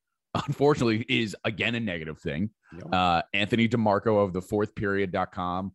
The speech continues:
Speaker 1: had this not scathing report, I would describe it, but a pretty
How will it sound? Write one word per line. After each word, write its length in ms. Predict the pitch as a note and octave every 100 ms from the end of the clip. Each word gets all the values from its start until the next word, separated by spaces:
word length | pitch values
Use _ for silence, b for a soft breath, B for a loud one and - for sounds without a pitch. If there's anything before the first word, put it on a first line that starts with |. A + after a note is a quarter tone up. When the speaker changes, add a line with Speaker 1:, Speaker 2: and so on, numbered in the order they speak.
| b b b
Speaker 1:
had 280 | G2+ G#2 E2+
this 340 | G2 F#2 - _ _ _ _ -
not 380 | B3+ D4+ E4 -
scathing 800 | - - - C#3 B2 F#2 E2+
report, 440 | D2+ D#2 - D#2+ D2+
I 140 | D2+
would 140 | D#2+ D2
describe 420 | D2+ - D2 D#2+
it, 140 | F#2
but 200 | D#3+ E3+
a 60 | E3+
pretty 580 | - - D4+ B3 F3+